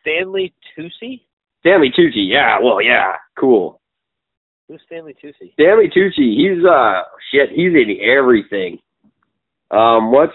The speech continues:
Speaker 2: something you would know him from if I go, "That guy"? You go, "Oh, yeah, that guy."
Speaker 1: Transformers? In Marvel, the Marvel universe.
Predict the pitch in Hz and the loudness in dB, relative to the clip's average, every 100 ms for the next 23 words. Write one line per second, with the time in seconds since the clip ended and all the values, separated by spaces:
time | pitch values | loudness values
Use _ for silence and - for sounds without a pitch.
0 | - 170 160 151 127 135 135 120 123 127 | -2 0 0 0 0 2 0 2 2 4
1 | 131 117 120 113 110 117 120 117 - 120 | 2 0 -2 -2 0 0 2 0 0 -2
2 | 143 107 95 104 120 - 208 240 254 165 | -2 -4 -2 -2 0 2 0 0 -4 -4
3 | 156 180 _ 143 151 202 262 - _ _ | -6 -8 _ -8 -8 -8 -12 -16 _ _
4 | _ _ 123 131 131 165 170 151 101 120 | _ _ -20 -10 -4 -4 -4 -8 -8 -10
5 | 135 151 180 156 113 113 104 95 85 | -6 -4 -4 -8 -12 -16 -14 -14 -14